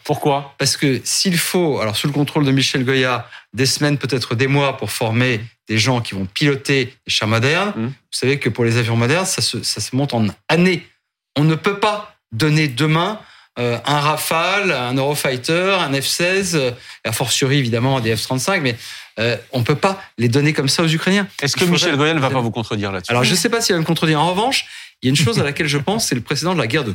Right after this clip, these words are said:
Speaker 2: Corée.
Speaker 1: Mhm.
Speaker 2: La guerre de Corée, il y avait des gens qui volaient, enfin des gens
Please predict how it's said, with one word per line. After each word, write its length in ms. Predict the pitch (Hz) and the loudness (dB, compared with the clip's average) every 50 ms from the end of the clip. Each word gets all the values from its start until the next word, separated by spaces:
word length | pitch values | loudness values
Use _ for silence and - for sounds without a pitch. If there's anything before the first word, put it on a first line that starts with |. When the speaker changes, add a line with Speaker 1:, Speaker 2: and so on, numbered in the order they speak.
| - _ _ | -8 _ _
Speaker 2:
Corée. 300 | - 139 120 107 101 92 90 - _ - - - | -2 0 0 0 0 -2 -4 -8 _ -16 -10 -6
Speaker 1:
Mhm. 300 | 101 107 104 135 180 233 | -4 -2 0 0 0 0
Speaker 2:
La 80 | - 117 | 2 2
guerre 180 | 120 180 202 | 2 2 2
de 80 | 185 151 | 0 -2
Corée, 480 | 131 - 147 123 120 120 147 170 - - - - - - - _ _ - | -2 0 0 0 0 0 -2 -2 -6 -10 -18 -20 -20 -20 -20 _ _ -2
il 80 | 117 | 0
y 40 | 131 | 0
avait 180 | 131 147 143 139 | 2 2 0 2
des 120 | 139 135 | 2 2
gens 220 | 131 123 165 160 | 2 2 0 0
qui 160 | 151 - - 110 | -2 -2 -4 -4
volaient, 500 | 101 110 139 185 185 190 170 156 - - _ _ _ - | -2 0 2 2 2 2 0 -2 -6 -12 _ _ _ -14
enfin 80 | - 85 | -8 -4
des 80 | 98 101 | -2 -2
gens 180 | 101 92 80 | -2 -2 -4